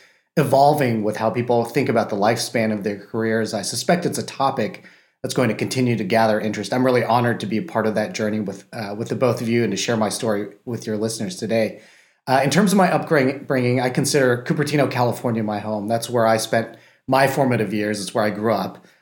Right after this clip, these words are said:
Of course, uh, most of your listeners probably now know that to be the default time zone of your iPhone,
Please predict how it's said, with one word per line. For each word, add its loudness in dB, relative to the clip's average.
Of -12
course, 0
uh, 2
most 4
of 2
your 6
listeners 0
probably 2
now 4
know 2
that 2
to -6
be 0
the -4
default -2
time 0
zone 0
of -4
your -4
iPhone, -2